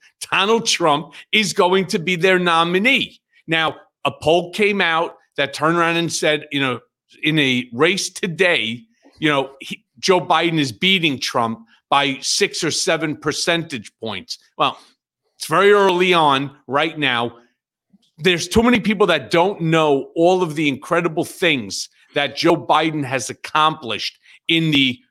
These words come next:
over two years that he's been in office, um, more s-,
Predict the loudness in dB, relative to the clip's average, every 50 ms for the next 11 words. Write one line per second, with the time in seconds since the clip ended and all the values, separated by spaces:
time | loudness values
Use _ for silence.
0 | _ _ _ -2 2 2 2 4 2 0 0 0 -2 -2 -2 -2 -2 0 2 2
1 | 2 2 2 -2 -2 -2 -2 -4 -2 -6 -10 -8 -8 -10 -2 -2 0 0 2 0
2 | 2 2 2 2 0 -2 -6 -6 -4 -4 -8 -10 _ _ -20 -20 -14 -6 -2 -2
3 | -2 -2 -2 -2 2 2 4 4 2 0 -2 -6